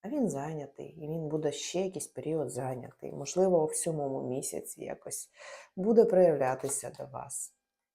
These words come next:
Угу. Тому що він вас обрав, і він це розуміє. І відмовитись від вас не може і не буде.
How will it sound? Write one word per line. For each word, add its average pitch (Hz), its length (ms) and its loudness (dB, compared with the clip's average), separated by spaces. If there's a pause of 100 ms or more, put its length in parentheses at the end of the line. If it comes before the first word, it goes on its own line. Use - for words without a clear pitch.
(540)
Угу. 139 600 -6 (2250)
Тому 202 200 4
що 208 180 4
він 208 200 6
вас 196 320 6
обрав, 220 480 6
і 202 40 6
він 214 180 2
це 202 180 0
розуміє. 165 920 0 (300)
І 170 100 4
відмовитись 170 760 2
від 143 100 -2
вас 151 320 2
не 135 80 -6
може 143 460 -2
і 143 40 -6
не 135 140 -6
буде. 131 680 -6